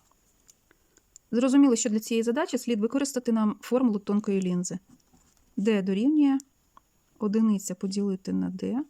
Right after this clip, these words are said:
відняти одиниця поділене на F. Чому відняти? Оскільки у нас з вами короткозора людина, обов'язково треба враховувати, що відстань F буде від'ємною, тобто тут буде знак мінус у формулі.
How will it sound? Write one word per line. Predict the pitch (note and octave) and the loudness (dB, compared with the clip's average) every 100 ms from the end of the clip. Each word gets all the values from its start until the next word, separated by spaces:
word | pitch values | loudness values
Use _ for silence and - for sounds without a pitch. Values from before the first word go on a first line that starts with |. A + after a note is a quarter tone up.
| _ _ _ _ _ _ - | _ _ _ _ _ _ -8
відняти | G#3 C4+ C#4 A#3 G3 - B3 D4+ - | -2 2 4 4 0 -2 -6 -6 -8
одиниця | G#3 G#3 A#3 - | -4 0 0 -4
поділене | A3 F#3+ G3 G3+ G3 | -6 -6 -2 0 0
на | G3 - | -2 -4
F. | G3 F3+ _ _ - - | -8 -10 _ _ -20 -20
Чому | - C4+ | -2 0
відняти? | F4+ D#4 B3 G#3+ G3 F#3+ _ - | 2 2 4 2 0 -8 _ -10
Оскільки | G#3+ C#4+ C4+ B3+ | -4 -4 0 2
у | |
нас | A#3+ A#3 | 2 2
з | |
вами | A3 A3 | 2 2
короткозора | A3+ A3+ A3+ G#3 G3+ | 2 2 0 0 0
людина, | G3+ G3 D4 F#4+ E4 - - - | 0 0 0 0 -4 -8 -18 -4
обов'язково | G3+ A3 A3 D#4 D#4+ | 0 0 -2 -4 -2
треба | B3+ A3 | 0 0
враховувати, | G#3 G3 A3+ D4+ C#4+ - G#3+ | 0 -2 0 0 -2 -2 -4
що | - | -2
відстань | A3 G#3+ - F#3 - | -2 -2 -2 -4 -2
F | A#3+ D4 | -4 -4
буде | G#3 G3+ A3 | -4 -2 0
від'ємною, | G#3+ G3+ G#3 F#3+ F3+ F3 | -2 0 0 0 -2 -4
тобто | F#3 F#3+ | -6 -8
тут | F#3 C4 | -4 -2
буде | G3+ F#3+ | -2 -2
знак | F#3 G#3 - | -2 -4 -2
мінус | G#3 G3 G#3+ | 0 0 -2
у | G3+ | -8
формулі. | - F3 F3 F3 | -6 -6 -6 -8